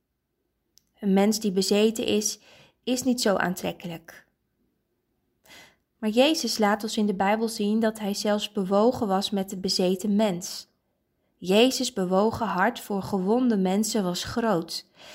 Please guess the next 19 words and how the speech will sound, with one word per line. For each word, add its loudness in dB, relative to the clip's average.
En 0
hij 6
laat 6
hier -2
zien -2
dat -2
hij 0
totaal -2
anders 0
in -2
elkaar -2
steekt -4
dan -2
wij 4
mensen. -6
Want -4
ga 4
eens 0
na 2